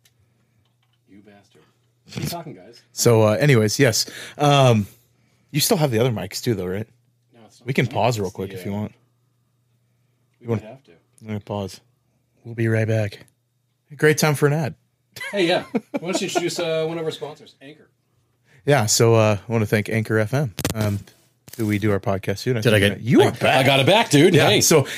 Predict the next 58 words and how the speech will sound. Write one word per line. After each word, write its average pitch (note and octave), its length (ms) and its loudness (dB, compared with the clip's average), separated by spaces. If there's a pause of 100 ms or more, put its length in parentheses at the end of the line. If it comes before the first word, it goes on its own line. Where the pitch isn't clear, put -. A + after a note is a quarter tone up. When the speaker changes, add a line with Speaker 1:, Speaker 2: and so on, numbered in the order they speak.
(120)
Speaker 2:
uh, D#3+ 200 6
anyways, D#3+ 340 6
Anchor E3+ 400 4
dot D3+ 320 2
F C#3 200 4
M C3 240 6 (100)
is, B2+ 240 4
uh, A#2+ 200 8
where C3 220 6
we C#3 200 4
record C3 500 6
our A2+ 180 6
podcasts, A2 640 2
and A#2+ 100 2
they A2 60 4
are G#2+ 60 2
posted G#2+ 320 0
from, G#2 200 0 (360)
uh, G#2+ 140 2
put A#2 220 0
you B2 60 6
on G#2+ 80 2
multiple G#2 240 -2
platforms, G#2 720 0 (400)
and, G#2 420 0
um, G#2 600 0
totally D3+ 320 2
free. A#2 420 -2 (220)
Pretty A#2 160 0
Speaker 1:
Yeah. G2+ 160 4
Speaker 2:
awesome. G#2 220 0
You G2 80 0
can G2+ 120 -2
record, G2+ 380 -2 (360)
uh, G2 220 -2
in A#2+ 160 2
the A2+ 160 4
app, G#2+ 280 0
or G2+ 120 0
you G2+ 100 -2
can G#2 140 -4
do G#2 120 0
it G2+ 60 0
online, G2+ 580 -4 (240)
upload G#2 500 -2
re-, G#2+ 120 -4
your A2+ 100 0
Speaker 1:
But C3 100 6
we, C3 120 6
Speaker 2:
own E3 80 4
Speaker 1:
wait, D3+ 120 6
Speaker 2:
recordings E3+ 300 6
Speaker 1:
we D#3+ 60 4
have D#3+ 80 6
Speaker 2:
like C#3 120 4
Speaker 1:
to, B2+ 80 0
Speaker 2:
we D3 160 6
do. G#2+ 320 2